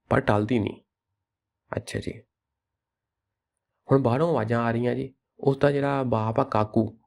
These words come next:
ਉਹ ਹੁਣ ਘੋੜੇ ਦੀ ਨਾਲ ਲਗਾ ਰਿਹਾ ਜੀ, ਤੇ ਘੋੜੇ ਦੀ ਨਾਲ ਲਗਾਉਂਦੇ ਲਗਾਉਂਦੇ ਜੋ ਆਵਾਜ਼ਾਂ ਆ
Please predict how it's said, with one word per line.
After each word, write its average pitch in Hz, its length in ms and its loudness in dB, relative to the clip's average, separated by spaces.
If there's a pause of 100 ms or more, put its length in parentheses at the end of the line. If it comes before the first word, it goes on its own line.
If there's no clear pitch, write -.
(100)
ਉਹ 151 140 2
ਹੁਣ 165 140 0 (100)
ਘੋੜੇ 117 200 4
ਦੀ 131 100 0
ਨਾਲ 107 320 0
ਲਗਾ 101 280 0
ਰਿਹਾ 82 200 2
ਜੀ, - 220 -6 (220)
ਤੇ 143 80 2
ਘੋੜੇ 120 320 2
ਦੀ 135 100 -2
ਨਾਲ 113 260 0
ਲਗਾਉਂਦੇ 113 320 0
ਲਗਾਉਂਦੇ 113 500 -2 (520)
ਜੋ 117 260 4
ਆਵਾਜ਼ਾਂ 117 460 0
ਆ 147 40 -2